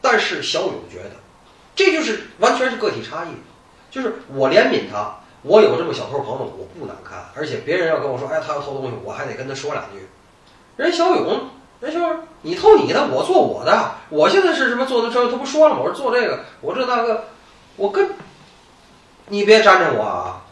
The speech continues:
我不认识你，完全就是这个，这种感觉。所以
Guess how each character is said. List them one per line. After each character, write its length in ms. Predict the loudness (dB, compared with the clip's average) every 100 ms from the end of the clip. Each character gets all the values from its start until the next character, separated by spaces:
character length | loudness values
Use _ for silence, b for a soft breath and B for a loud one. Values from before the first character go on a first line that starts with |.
| _
我 120 | -8 2
不 120 | 6
认 260 | 8 6
识 120 | 0 -8
你， 60 | -12 -16 -20 -2
完 160 | 4 6
全 160 | 6
就 100 | 6
是 60 | 4
这 160 | 2 -4
个， 140 | -8 0
这 120 | 0
种 140 | 0
感 120 | -6 -14 -16
觉。 120 | -20 -20
所 160 | -10 -4
以 160 | -4